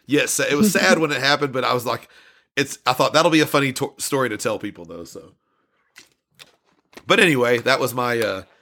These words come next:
and we did end up, um, well, here, I'll add this.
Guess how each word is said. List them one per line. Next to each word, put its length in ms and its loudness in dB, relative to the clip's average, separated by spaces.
and 160 2
we 140 4
did 400 -2
end 240 -2
up, 260 2
um, 440 -4
well, 100 0
here, 160 4
I'll 140 4
add 220 0
this. 220 -8